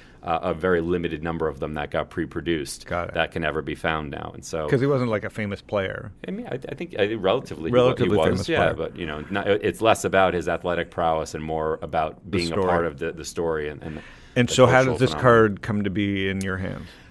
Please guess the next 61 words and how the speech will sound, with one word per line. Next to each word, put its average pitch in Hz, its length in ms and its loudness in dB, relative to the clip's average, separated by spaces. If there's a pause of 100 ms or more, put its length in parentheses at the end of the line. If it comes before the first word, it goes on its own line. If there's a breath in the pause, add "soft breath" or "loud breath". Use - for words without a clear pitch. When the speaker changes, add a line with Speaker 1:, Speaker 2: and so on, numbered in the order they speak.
(120)
Speaker 1:
Uh, 101 320 10
well, 104 160 6
so 113 140 4
we're 113 80 10
working 110 400 6
with 101 140 2
some 98 160 -2
fantastic 95 500 2
suppliers, 87 720 2
and, 82 180 -6
and, 82 460 -6
uh, 82 280 0
in, 90 140 -4
in 90 220 -2
this 92 120 0
case, 90 320 -2
a 80 80 -2
collector, 80 880 0
uh, 78 500 0
who, 82 640 2
uh, 80 320 -2
came 98 180 -4
about 85 300 0
the - 80 -14
card 82 340 0
several 80 300 -4
years 82 240 -2
ago. 95 360 2 (220 loud breath)
Um, 85 100 -6
it's 85 120 -6
a - 20 -20
pretty 92 200 0
famous 87 360 0
card, 87 380 4
so 85 100 0
I 85 80 2
won't 87 220 0
announce 85 300 0
just 85 180 -8
yet 82 100 0
exactly 80 400 -2
which 80 240 -4
one 87 160 -2
it 87 80 -2
is 92 160 2
'cause 80 140 -6
they're 87 100 -4
Speaker 2:
Okay. 101 80 0
Speaker 1:
so 82 180 0
easily 80 300 -4
identifiable. 85 760 0
Speaker 2:
Oh, 104 180 6
got 90 180 0
it. 90 80 -2
Speaker 1:
Um, 87 160 2
but 87 140 2
it's 85 100 -2
got 92 240 4
an 85 100 0
incredible 90 440 2
provenance, 85 680 -2